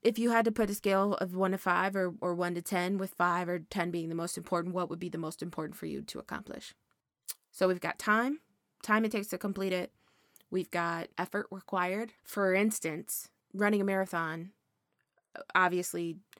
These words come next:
is a day for a lot of people, if they actually run marathons, only a f-, few hours worth of work. But it is a lot of effort. <laughs> You follow what I'm saying?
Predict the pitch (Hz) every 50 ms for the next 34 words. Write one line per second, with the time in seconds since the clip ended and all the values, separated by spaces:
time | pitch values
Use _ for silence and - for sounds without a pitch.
0 | _ _ 185 185 165 175 170 156 - 190 180 180 180 175 165 170 190 220 226 -
1 | _ - - - 190 185 180 180 180 185 185 - - 160 - 165 165 165 175 180
2 | - 160 160 165 165 - - - 165 175 170 165 160 160 160 160 - 165 165 170
3 | 165 - 185 180 175 165 160 160 - - - _ _ _ _ - - 233 226 208
4 | 175 156 151 156 160 185 220 - - - - _ _ _ _ _ _ _ _ _
5 | _ - 180 185 170 165 170 - 165 170 202 254 - - - - - - _ _
6 | _ _ _ _ _ _ _ _ _ _ _ 202 190 185 202 208 208 214 202 202
7 | 196 196 196 196 208 202 208 165 190 185 185 - 165 160 - - - _ 226 294
8 | 302 - - - 359 - - - - - - 247 214 226 214 - 214 214 214 214
9 | 208 208 214 208 202 214 208 - 202 196 196 202 214 226